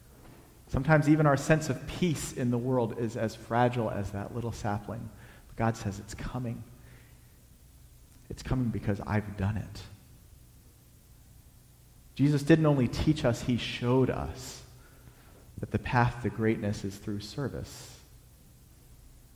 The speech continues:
The path to glory marches through the fire of suffering. The path to life runs, in fact, straight through death. But in Jesus Christ,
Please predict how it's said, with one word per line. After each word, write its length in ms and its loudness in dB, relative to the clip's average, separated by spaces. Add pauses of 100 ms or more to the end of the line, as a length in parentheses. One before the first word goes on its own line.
(1200)
The 80 -6
path 420 0
to 60 -4
glory 560 2
marches 560 -2 (180)
through 640 0 (560)
the 60 -4
fire 440 0
of 160 -6
suffering. 640 -6 (1500)
The 80 -6
path 400 -2
to 60 -4
life 380 0
runs, 340 -2
in 140 -4 (240)
fact, 420 -2 (640)
straight 300 -6
through 160 -6
death. 480 -4 (1300)
But 100 4
in 140 6
Jesus 400 2
Christ, 580 -8